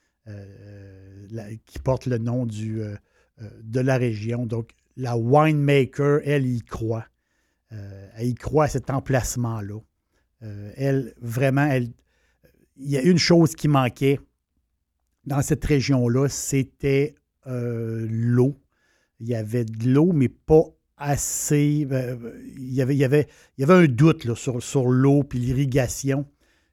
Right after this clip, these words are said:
Il y a un pipeline d'eau qui s'est construit. Et là, elle, Viviana Navarrete, elle veut que cette région-là soit une référence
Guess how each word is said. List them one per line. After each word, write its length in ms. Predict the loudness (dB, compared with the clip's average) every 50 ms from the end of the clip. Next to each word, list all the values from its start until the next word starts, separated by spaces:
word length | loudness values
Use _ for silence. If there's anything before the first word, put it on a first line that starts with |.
| _
Il 80 | -8 -4
y 40 | -2
a 60 | -2
un 40 | -2
pipeline 840 | -4 -2 -2 0 0 0 0 0 0 0 2 2 2 0 0 -2 0
d'eau 220 | 0 0 0 0
qui 160 | -2 -6 -8
s'est 160 | -6 -6 -6
construit. 800 | -6 -4 -6 -6 -6 -6 -8 -12 -16 -14 -12 -10 -8 -8 -10 -12 _ _ _ _ _ _ _ _ _ _ _
Et 160 | -8 -6 -4
là, 340 | -2 0 0 0 0 -2 -2 -6 _ _ _ _ _ _ _ _ _
elle, 580 | -2 0 0 2 2 0 0 -2 -6 -8 -12 _ _ _
Viviana 960 | -14 -10 -6 -4 -4 -4 -4 -2 -2 0 0 0 0 -2 -4 -4 -6 -8 -10 -10
Navarrete, 1080 | -8 -6 -6 -4 -4 -6 -6 -6 -4 -4 -6 -6 -6 _ _ -8 -6 -6 -6 -8 -10 _ _ _ _ _ _ _ _ _ _ _ _ _ _
elle 340 | -6 -4 -2 0 0 -2 -4 -8 _ _ _
veut 560 | -12 -12 -10 -6 -4 -2 -2 -2 -2 -6 -10 -14 _ _ _ _ _ _ _ _ _ _
que 340 | _ -6 -4 -2 -2 -4 -6 -8
cette 640 | -12 -12 -10 -8 -8 -8 -8 -10 _ _ _ -10 -4
région-là 640 | -2 0 0 0 0 0 0 0 0 0 0 0 -2
soit 280 | -4 -6 -6 -6 -4
une 100 | -4 -4
référence 1500 | -4 -6 -4 -2 0 0 0 0 -2 -2 -2 -2 -2 -2 -4 -6 -6 -8 -10 -12 -12 -12 -12 -12 -12 -12 -14 -14 -18 -20